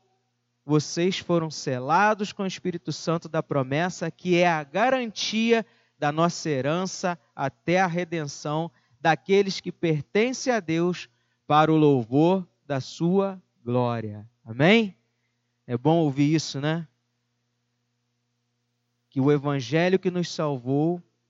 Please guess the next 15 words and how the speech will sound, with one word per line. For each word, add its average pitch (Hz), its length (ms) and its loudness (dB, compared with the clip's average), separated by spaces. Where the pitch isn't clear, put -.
nos 143 200 -4
selou 143 520 0
com 175 140 -8
o 165 60 -6
Espírito 160 440 -10
Santo 151 480 -10
da 156 120 -6
promessa, 139 640 -6
que - 140 -8
é 156 40 -2
a 147 80 -2
garantia 208 1000 -2
da 196 160 -4
nossa 190 340 -4
herança 151 580 -6